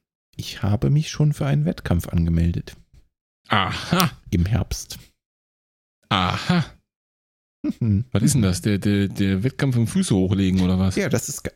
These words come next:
Speaker 1: ganz
Speaker 2: Hallenhalmer,
Speaker 1: genau richtig.
Speaker 2: Schach.
Speaker 1: Nee, äh, ähm, also ich, ich
Speaker 2: Mensch,
Speaker 1: versuche,
Speaker 2: ärger dich nicht.
Speaker 1: <laughs> ich versuche mit meiner Couch auf Rollen berge runter die Lichtgeschwindigkeit zu überholen.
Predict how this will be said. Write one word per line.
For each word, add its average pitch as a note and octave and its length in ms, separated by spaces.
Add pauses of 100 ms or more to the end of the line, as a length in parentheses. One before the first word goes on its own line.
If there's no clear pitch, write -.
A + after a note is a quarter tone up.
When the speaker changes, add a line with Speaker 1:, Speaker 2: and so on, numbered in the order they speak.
(160)
Speaker 1:
ganz B2+ 160 (200)
Speaker 2:
Hallenhalmer, G#2+ 160 (120)
Speaker 1:
genau F#2 100
richtig. F#2 100 (200)
Speaker 2:
Schach. - 480 (180)
Speaker 1:
Nee, G2+ 60
äh, G#2 200 (100)
ähm, F#2+ 480
also G2 180
ich, D#2+ 200
ich - 140
Speaker 2:
Mensch, B2+ 220
Speaker 1:
versuche, F3+ 100
Speaker 2:
ärger A#2+ 220
dich G2+ 160
nicht. G2 300 (180)
Speaker 1:
<laughs> - 160
ich - 140
versuche C#3 480 (500)
mit - 160
meiner G2+ 280
Couch - 600
auf G2 260
Rollen E3 520
berge G2 340
runter E3 680
die G2+ 240
Lichtgeschwindigkeit F#2+ 1000
zu - 100
überholen. D2 520